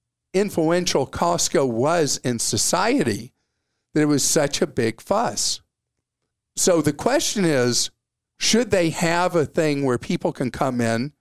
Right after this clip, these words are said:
and pay ten percent more per item and shop without a membership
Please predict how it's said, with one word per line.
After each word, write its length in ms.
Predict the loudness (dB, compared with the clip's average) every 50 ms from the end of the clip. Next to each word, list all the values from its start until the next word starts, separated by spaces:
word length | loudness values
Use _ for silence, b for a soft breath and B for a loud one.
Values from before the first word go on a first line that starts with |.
| _ _ _ _ _ _ _ _ _ _ _ _
and 120 | -6 -4 -2
pay 180 | 0 0 0 -2
ten 340 | -2 -2 -2 0 -2 -2
percent 460 | -2 -2 -2 0 0 0 0 0 0 0
more 260 | 0 0 0 0 -2
per 300 | -2 -2 0 0 0 0
item 580 | 0 0 0 0 0 0 -2 -2 -4 -6 -10 -14 _ _ _ _ _ _ _ _ _ _ _ -2
and 180 | -2 0 0
shop 420 | 2 2 2 2 2 0 0 0 0
without 300 | 0 2 2 2 2 0
a 60 | 0
membership 840 | 0 0 0 0 2 0 0 0 0 2 2 2 2 0 -4 -10